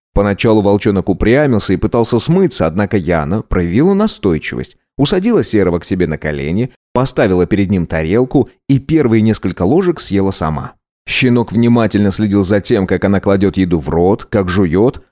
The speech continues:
после чего сунул нос в тарелку, и через минуту его уже за уши было не оттащить. Когда мелкий поганец съел всё и дочисто вылизал тарелку, у Яны аж отлегло.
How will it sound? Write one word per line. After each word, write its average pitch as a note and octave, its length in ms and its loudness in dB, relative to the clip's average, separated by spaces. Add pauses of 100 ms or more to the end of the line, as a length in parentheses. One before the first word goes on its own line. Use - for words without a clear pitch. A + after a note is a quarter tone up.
(140)
после A#2 240 0
чего A2+ 200 0
сунул C#3 340 2
нос G#2 220 2
в - 80 -18
тарелку, A3 440 0
и A#3+ 240 -2
через E3+ 320 0
минуту C#3 360 2
его C3 520 2
уже A#2 260 2
за G#2+ 320 2
уши F2+ 280 0
было A2+ 240 2
не G#2 120 2
оттащить. - 600 -4 (200)
Когда C3 280 0
мелкий E3+ 340 2
поганец A2+ 480 0
съел G#2 260 0
всё C3+ 460 0
и D2 160 -2
дочисто F2 480 -4
вылизал E2 340 -2
тарелку, G3 540 0
у C#3 100 2
Яны A2 460 0
аж F#2 220 -4
отлегло. D2+ 580 -6